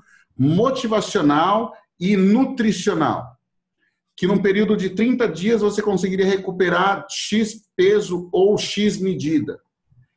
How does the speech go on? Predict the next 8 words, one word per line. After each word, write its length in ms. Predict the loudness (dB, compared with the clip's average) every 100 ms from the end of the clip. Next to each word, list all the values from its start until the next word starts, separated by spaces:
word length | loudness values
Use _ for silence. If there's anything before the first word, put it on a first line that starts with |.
| _ _ _ _
A 80 | -2
linguagem, 920 | 2 2 2 0 0 0 -2 -4 -6 -2
ela 260 | 0 2 2
é 180 | 2 0
pra 200 | -2 -2
atender 680 | 2 2 4 2 0 -8 -4
essa 500 | 0 0 0 -4 -2
necessidade. 760 | -2 -4 -8 -6 -2 -2 -4